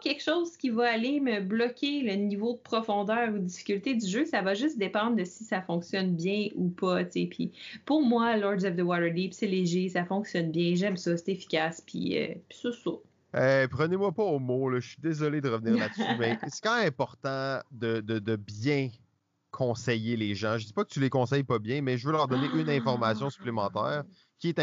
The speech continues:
Speaker 2: importante là-dessus. Tantôt, j'ai dit, achetez-le, puis vous nous direz ce que vous en pensez après.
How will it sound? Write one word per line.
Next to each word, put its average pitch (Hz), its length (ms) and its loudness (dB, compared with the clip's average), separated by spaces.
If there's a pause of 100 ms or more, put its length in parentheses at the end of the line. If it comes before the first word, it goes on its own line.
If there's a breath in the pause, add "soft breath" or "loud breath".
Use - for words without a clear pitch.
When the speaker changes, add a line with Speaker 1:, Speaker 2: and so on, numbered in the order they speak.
Speaker 2:
importante 185 460 0
là-dessus. 123 320 -2 (220 loud breath)
Tantôt, 135 200 0
j'ai 156 160 2
dit, 147 300 0 (220 soft breath)
achetez-le, 139 720 2
puis 123 100 -8
vous 117 120 -4
nous 117 120 0
direz 117 320 0
ce 123 120 -4
que 120 140 -2
vous 104 140 -2
en 107 100 2
pensez 107 320 0
après. 113 460 0